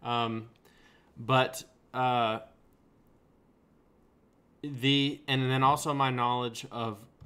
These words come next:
professional athletes in general. If you go back to when Michael Jordan played basketball, even though it's not that long ago,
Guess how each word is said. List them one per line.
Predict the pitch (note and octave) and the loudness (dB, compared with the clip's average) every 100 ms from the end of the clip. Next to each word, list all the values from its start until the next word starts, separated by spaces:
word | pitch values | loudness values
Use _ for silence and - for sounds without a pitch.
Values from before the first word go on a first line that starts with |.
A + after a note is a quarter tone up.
| B2+ G#2+ | -14 -14
professional | - A#2 B2+ B2 A#2 - | -14 -6 -6 -4 -6 -6
athletes | A2 G#2 A2 G#2 - | -6 -6 -8 -10 -12
in | |
general. | G2 G#2 G2+ F2 - - _ _ _ _ _ _ _ | -10 -10 -10 -14 -18 -20 _ _ _ _ _ _ _
If | |
you | B2 C#3 | -4 -2
go | F3 | -2
back | C#3+ C#3+ C3+ | 0 0 0
to | C3 | -6
when | A2+ A#2 | -6 -6
Michael | A#2 G#2+ A2 | -6 -8 -8
Jordan | A2+ A2 G#2+ | -6 -6 -6
played | G#2 G#2+ G#2 | -8 -10 -10
basketball, | G2+ G2 - G2+ | -12 -12 -12 -10
even | A2+ | -8
though | B2 | -8
it's | A#2+ A2 | -8 -6
not | A2 A2+ - | -4 -4 -6
that | G#2+ G2+ | -10 -10
long | G2 G2 | -12 -12
ago, | G2 F#2 | -12 -14